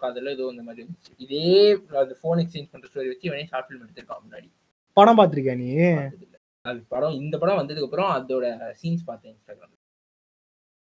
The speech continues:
Speaker 2: ஓ, சி-, ரீல்ஸ்.
Speaker 1: ஆ, ஆமா.
Speaker 2: ஓகே, ஓகே.
Speaker 1: So, இவனே
Speaker 2: So,
Speaker 1: எடுத்த படத்தை இவனே திருப்பி எடுத்துட்டான்.
Speaker 2: அப்ப எடுக்கலாம். ஏன்னா எனக்கு இந்த படம் பார்க்கும்போது எல்லாமே அதே Instagram-ல பார்க்குற
Speaker 1: ஆ.
Speaker 2: கண்டென்ட் மாதிரி தான் இருந்தது.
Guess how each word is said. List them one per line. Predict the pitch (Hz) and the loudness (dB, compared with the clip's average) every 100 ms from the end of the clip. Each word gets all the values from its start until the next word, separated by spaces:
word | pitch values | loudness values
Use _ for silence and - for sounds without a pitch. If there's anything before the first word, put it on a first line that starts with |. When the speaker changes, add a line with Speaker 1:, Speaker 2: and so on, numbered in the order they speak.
| _ | _
Speaker 2:
ஓ, | 185 160 | 4 4
சி-, | - 143 | 2 -8
ரீல்ஸ். | 143 170 170 - 127 - _ 131 | 0 2 0 -2 -10 -10 _ -10
Speaker 1:
ஆ, | 131 120 113 | -8 -8 -12
ஆமா. | 110 110 110 | -16 -16 -10
Speaker 2:
ஓகே, | 151 147 147 | -8 -6 -8
ஓகே. | 135 123 123 - _ | -8 -12 -16 -18 _
Speaker 1:
So, | 123 | -18
இவனே | 120 | -8
Speaker 2:
So, | 120 226 233 220 | 2 4 4 4
Speaker 1:
எடுத்த | 196 175 | 2 0
படத்தை | 151 147 254 | -2 -4 -6
இவனே | 226 175 | -4 -4
திருப்பி | 156 127 117 | -6 -10 -12
எடுத்துட்டான். | - 120 - _ _ _ _ _ _ _ _ _ _ | -14 -20 -20 _ _ _ _ _ _ _ _ _ _
Speaker 2:
அப்ப | 151 160 - 240 214 180 | -2 2 6 8 8 6
எடுக்கலாம். | 156 156 139 - - - _ - | 4 2 0 -4 -16 -20 _ 2
ஏன்னா | 202 269 294 | 8 8 8
எனக்கு | 254 269 302 | 8 6 4
இந்த | 330 277 | 6 8
படம் | 233 254 | 10 10
பார்க்கும்போது | 240 226 226 247 269 | 10 8 8 8 8
எல்லாமே | 214 220 240 | 8 6 6
அதே | 214 185 208 | 6 8 6
Instagram-ல | 190 220 202 196 170 165 | 6 6 8 6 2 2
பார்க்குற | 165 160 156 | 2 4 2
Speaker 1:
ஆ. | 151 147 147 | 2 2 0
Speaker 2:
கண்டென்ட் | 143 170 175 190 190 180 | -2 0 2 2 0 0
மாதிரி | 170 165 | 0 2
தான் | 175 | 0
இருந்தது. | 160 131 135 | 0 -4 -10